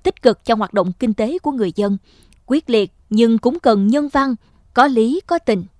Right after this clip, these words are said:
Đã có nhiều ý kiến tranh luận giữa các chuyên gia kinh tế và nhà quản lý đô thị về việc làm sao để khai thác hiệu quả và bền vững giá trị kinh tế vỉa hè mà không ảnh hưởng đến hoạt động giao thông của người đi bộ. Trên thế giới, đặc biệt là các nước khu vực châu Á,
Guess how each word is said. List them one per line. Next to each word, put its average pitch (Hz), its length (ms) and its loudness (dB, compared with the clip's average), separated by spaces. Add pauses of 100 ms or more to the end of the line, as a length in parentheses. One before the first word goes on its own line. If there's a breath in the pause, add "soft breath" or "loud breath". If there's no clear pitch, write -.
(240 soft breath)
Đã 214 200 0
có 349 120 0
nhiều 240 180 2
ý 254 120 -2
kiến 294 280 -6
tranh 220 140 0
luận 202 340 -2
giữa 208 100 2
các 330 240 -8
chuyên 226 160 0
gia 214 120 -6
kinh 208 220 -4
tế 220 320 -4
và 277 60 0
nhà 208 180 -2
quản 208 220 -4
lý 285 220 -4
đô 269 160 -2
thị 180 340 -6 (320 loud breath)
về 240 120 4
việc 214 280 -2
làm 220 200 -2
sao 269 420 -6
để 214 280 -2
khai 269 200 -6
thác 370 200 -12
hiệu 190 160 -2
quả 220 400 -4
và 226 100 0
bền 196 240 0
vững 208 360 -6 (100)
giá - 120 -2
trị 196 200 -2
kinh 214 180 -2
tế 240 300 -6
vỉa 262 140 -2
hè 214 300 -6 (400 soft breath)
mà 240 120 2
không 302 200 -4
ảnh 226 160 0
hưởng 214 260 -4
đến 285 180 0
hoạt 240 160 -8
động 185 260 -2
giao 254 140 0
thông 254 300 -4
của 285 120 -4
người 220 180 -4
đi 214 140 -6
bộ. 180 300 -2 (680 soft breath)
Trên 220 140 2
thế 240 100 -4
giới, 233 400 0 (200 loud breath)
đặc - 220 -4
biệt 214 260 4
là 214 80 -4
các - 220 -12
nước 320 220 -4
khu 247 120 -2
vực 196 200 -6
châu 220 140 0
Á, 220 280 -6